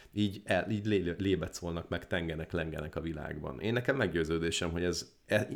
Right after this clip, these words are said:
inkább ettől van, mint attól, hogy akkor most Facebook meg Instagram. Nyilván nem segít ez az egész social media őrület sem a kérdésen,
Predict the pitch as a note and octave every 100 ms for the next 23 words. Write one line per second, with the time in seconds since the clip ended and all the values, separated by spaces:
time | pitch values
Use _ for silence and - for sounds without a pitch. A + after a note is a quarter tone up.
0 | - - D#3 B2+ F#2 F2 G2+ - - F#2
1 | F2+ G#2 A#2+ G#2+ G2+ G#2 G#2 - F2+ F2
2 | F#2 F2+ - F#2 F2+ F2 - G2+ F#2+ F#2
3 | F#2 F2 F2 F2+ - A2 A#2 C3+ C#3 -
4 | - G#2+ A2+ F#2+ G2+ F#2+ - F2 F2+ F#2
5 | F2 F2 F2+ F2 - F2+ - F2 E2+ E2+
6 | F2 F2 F2 E2+ E2 - - F2+ E2 F2+
7 | F2+ A2 -